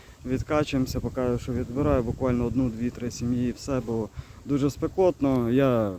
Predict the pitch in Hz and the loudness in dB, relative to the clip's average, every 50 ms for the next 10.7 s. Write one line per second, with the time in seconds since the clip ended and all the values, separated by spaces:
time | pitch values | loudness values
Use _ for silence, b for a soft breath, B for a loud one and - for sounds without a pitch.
0 | - _ - - - 147 - - - 190 180 160 139 127 - 139 135 135 127 123 | -10 _ -6 -4 -4 -4 -4 -4 -4 -2 0 0 -2 -2 -4 -2 0 0 0 -2
1 | - 113 101 113 117 107 101 92 92 - - - - 123 123 120 113 - - 127 | -4 -6 -6 -4 -4 -4 -6 -8 -12 -18 -14 -6 -4 -2 0 0 -2 -2 -4 -6
2 | 123 123 - - - 160 156 147 139 131 _ b b b b b b b b b | -6 -6 -6 -6 -4 -2 -2 -2 -2 -4 _ b b b b b b b b b
3 | b b b b b - 127 127 123 117 - - - 117 107 101 98 95 90 B | b b b b b -6 -2 -2 -2 -2 -2 -6 -6 -6 -4 -4 -6 -8 -10 B
4 | B B B B B B B - 117 123 117 127 135 127 120 - - 120 - - | B B B B B B B -8 -8 -6 -2 0 0 0 0 -2 -4 -6 -6 -6
5 | 120 110 - - 123 113 107 104 101 98 92 95 107 120 117 113 107 107 107 95 | -8 -8 -6 -4 -4 -4 -2 -2 -4 -6 -6 -6 -4 -2 -2 -2 -2 -2 -4 -4
6 | 110 107 104 101 95 87 98 92 87 85 - 85 87 90 87 - - 90 82 80 | -4 -4 -4 -6 -6 -8 -8 -10 -10 -12 -14 -16 -14 -16 -16 -16 -18 -20 -20 -20
7 | - - - - - - 110 104 - 98 95 95 90 90 92 92 90 - - - | -20 -20 -20 -18 -12 -10 -10 -8 -6 -6 -6 -6 -6 -8 -8 -8 -6 -6 -6 -6
8 | - - - 110 107 120 120 113 - 110 104 - 104 95 104 101 - - - - | -4 -4 -4 -2 0 0 0 0 0 -4 -6 -6 -6 -6 -6 -2 0 0 0 0
9 | - 95 92 90 110 117 131 131 123 104 104 - - 85 80 - B B B B | -2 -10 -10 -6 -4 -4 -2 -4 -4 -6 -8 -10 -8 -8 -4 -4 B B B B
10 | B B B B - 107 104 101 104 - - 98 92 - | B B B B 0 0 -2 -2 -2 -2 -2 -2 -2 0